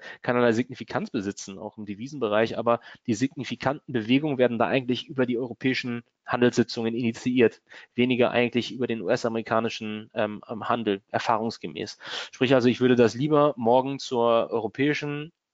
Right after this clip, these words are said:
F-X-Eröffnung dann sehen, beziehungsweise wenn in London die Lichter angehen, so ab sieben, acht Uhr unserer Zeit, ähm, das, diese Bewegung, diesen Push,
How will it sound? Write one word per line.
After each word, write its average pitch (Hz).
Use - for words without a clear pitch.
F-X-Eröffnung 135
dann 135
sehen, 127
beziehungsweise 117
wenn 113
in 117
London 135
die 110
Lichter 131
angehen, 139
so 120
ab 117
sieben, 131
acht -
Uhr 120
unserer 135
Zeit, 131
ähm, 120
das, 135
diese 127
Bewegung, 127
diesen 117
Push, -